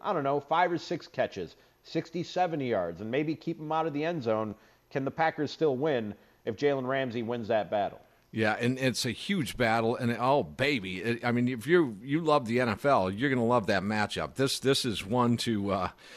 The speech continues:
Speaker 2: this is, this is one to write home about. So I, I look at it this way, that, um,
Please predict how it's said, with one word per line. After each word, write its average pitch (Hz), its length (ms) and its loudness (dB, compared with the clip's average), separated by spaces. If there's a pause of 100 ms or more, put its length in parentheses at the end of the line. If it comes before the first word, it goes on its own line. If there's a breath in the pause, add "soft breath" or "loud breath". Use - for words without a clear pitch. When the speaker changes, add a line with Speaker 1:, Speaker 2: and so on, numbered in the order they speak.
(240 loud breath)
Speaker 2:
this 131 200 2
is, 123 240 0
this 131 280 2
is 113 140 -2
one 123 260 2
to 110 40 0
write 101 260 2
home 123 260 0
about. 85 420 0
So 143 420 6 (920 loud breath)
I, 120 80 6
I 170 200 4
look 202 280 4
at 185 140 8
it 127 140 2
this 143 260 4
way, 113 260 6
that, 120 440 4 (200)
um, 127 560 0